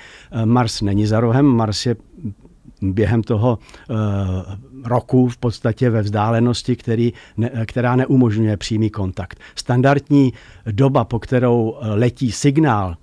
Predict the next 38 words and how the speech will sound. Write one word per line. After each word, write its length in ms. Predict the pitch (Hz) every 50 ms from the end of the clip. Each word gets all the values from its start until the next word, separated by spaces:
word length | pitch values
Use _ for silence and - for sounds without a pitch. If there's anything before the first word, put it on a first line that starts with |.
| _ - _ - - 117 -
rádiový 520 | 110 104 104 113 113 120 123 123 120 113 101
signál, 420 | - 123 117 120 127 120 117 107
který 200 | - - 104 104
je, 100 | 104 104 - - - - - - -
nese 300 | 110 117 107 - - 127
ten 240 | 117 - 127 117 104
náš 220 | 110 107 107 98
vzkaz 420 | - - - - 139 127 113 - -
na 220 | 127 120 113 113
ten 160 | 107 - 120
Mars, 280 | 107 104 110 117 113 - - - - - -
dvacet 420 | 110 113 110 - - 143 120 -
minut. 300 | 127 131 120 104 80 - - - - - - -
Takže 300 | - 117 113 127 131 131
oni 260 | - 143 135 143 156
i 180 | 175 - 147 135
měli 380 | 120 123 127 131 139 135 131 - -
přesně 340 | - - 120 110 - 135 131
takhle 260 | - 117 110 - 131
to 120 | - - 117
simulované. 600 | - - 120 110 113 113 107 101 98 98 95 92
Takže 240 | 95 107 107 117 107
pokud 360 | - 147 143 - 165 147 -
chtěli 320 | - - - 151 143 139
komunikovat 720 | 123 - 120 117 135 147 147 151 - 151 143 156 147 - -
se 320 | - - - - 117 92
z-, 80 | 85 - - -
Zemí, 560 | 98 101 107 120 101 107 113 113 127 147 151 - - - - - - - - 120 120 117 117
eh, 40 | 113
to 120 | - 123
znamená 380 | 104 101 107 107 113 110 110 110
s 60 | -
tím 160 | - 135 117
řídícím 480 | 101 110 98 95 107 101 - - 127 120
střediskem 720 | - - - 107 95 104 104 - - - 120 127 143 143
a 140 | 110 92 82
komunikovat 760 | - - 98 104 110 110 104 104 - - 117 110 - - -
třeba 280 | - - - 101 98